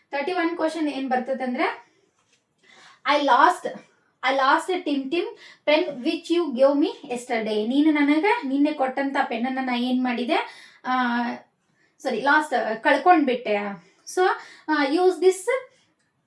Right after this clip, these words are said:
ಆ, ಎಲ್ಲಿ, ಆ, give a option, ಆ, ಆಪ್ಷನ್ ಎ, ಎ, ಆಪ್ಷನ್ ಬಿ and ಆಪ್ಷನ್ ಸಿ the, ಆಪ್ಷನ್ ಡಿ at. So, ಆ, in this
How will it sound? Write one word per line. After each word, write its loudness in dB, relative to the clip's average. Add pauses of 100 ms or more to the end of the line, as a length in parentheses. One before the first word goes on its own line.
(380)
ಆ, -8
ಎಲ್ಲಿ, 0
ಆ, 2
give -2
a -2 (500)
option, -4 (120)
ಆ, -6
ಆಪ್ಷನ್ 0
ಎ, -2 (380)
ಎ, 0 (180)
ಆಪ್ಷನ್ -2
ಬಿ -4 (160)
and -2
ಆಪ್ಷನ್ -2
ಸಿ -6 (340)
the, 4 (200)
ಆಪ್ಷನ್ 0
ಡಿ -2 (140)
at. -4 (460)
So, 2 (300)
ಆ, -2
in -2
this 4